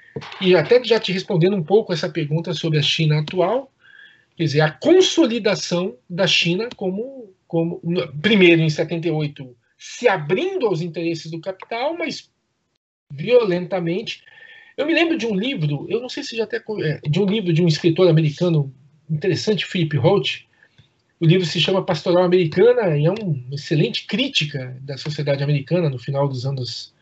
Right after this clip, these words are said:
sessenta, setenta, aquela explosão social toda, até um período mais largo.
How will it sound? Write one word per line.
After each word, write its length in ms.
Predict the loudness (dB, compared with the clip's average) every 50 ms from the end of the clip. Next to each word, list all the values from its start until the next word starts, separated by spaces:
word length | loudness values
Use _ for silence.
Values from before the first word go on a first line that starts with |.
| _ _ _ _ _ -20
sessenta, 720 | -8 -2 0 0 0 0 2 2 4 4 4 2 0 -2
setenta, 640 | -4 -2 -4 -4 -2 -2 0 2 2 2 0 -2 -6
aquela 320 | -8 -10 -8 -6 -6 -6 -8
explosão 540 | -8 -12 -10 -8 -6 -6 -4 0 0 0
social 540 | 0 0 -4 -6 -6 -4 -2 0 0 0 0
toda, 180 | 0 0 0 0
até 140 | 0 0 0
um 100 | 0 2
período 280 | 2 2 2 2 2
mais 240 | 2 2 2 2 4
largo. 420 | 4 4 4 4 2 -2 -4 -8